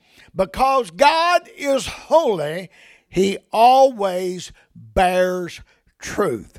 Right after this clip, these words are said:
One day a teacher was going to explain evolution to the children in her class, and this teacher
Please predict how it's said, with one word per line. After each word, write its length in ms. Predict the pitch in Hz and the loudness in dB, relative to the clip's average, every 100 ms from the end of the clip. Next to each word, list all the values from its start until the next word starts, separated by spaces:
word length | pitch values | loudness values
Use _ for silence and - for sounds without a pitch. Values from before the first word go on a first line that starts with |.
| - _ _ _ _ _ _ _ _ _ | -20 _ _ _ _ _ _ _ _ _
One 180 | - 202 | -10 -2
day 220 | 233 226 | 2 2
a 100 | 165 | 2
teacher 540 | - 247 226 - 170 160 | -2 -4 -4 -6 -10 -8
was 400 | 156 139 123 - _ | -8 -8 -10 -20 _
going 340 | - 208 196 143 | -10 -8 -8 -8
to 120 | 156 | -12
explain 640 | 147 139 - 190 196 175 | -12 -14 -8 -4 -2 -2
evolution 880 | 170 190 165 196 214 - 139 120 110 _ _ _ _ _ _ _ _ | -2 -2 0 0 -2 -6 -10 -12 -20 _ _ _ _ _ _ _ _
to 120 | 165 | -8
the 120 | 151 | -6
children 640 | - - 269 254 170 151 156 | -8 -4 0 0 0 -4 -4
in 120 | 180 | -8
her 120 | 147 | -10
class, 580 | - 208 214 156 139 - | -8 -8 -6 -6 -8 -12
and 140 | 147 | -4
this 180 | 180 - | -4 -4
teacher 560 | - 202 175 160 147 | -8 -8 -6 -8 -8